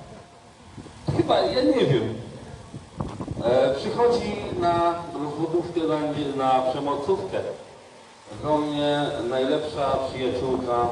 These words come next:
matki, która zeznaje, że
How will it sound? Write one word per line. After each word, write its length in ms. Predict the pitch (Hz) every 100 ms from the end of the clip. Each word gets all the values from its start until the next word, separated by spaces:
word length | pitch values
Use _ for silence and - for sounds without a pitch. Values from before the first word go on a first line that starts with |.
| 117 - - - - - - -
matki, 440 | 113 117 113 - - - - - - - - - - - - - - - - - - - - -
która 220 | 123 127 127
zeznaje, 720 | 131 123 117 135 135 135 131
że 600 | 123 120 107 120 123 123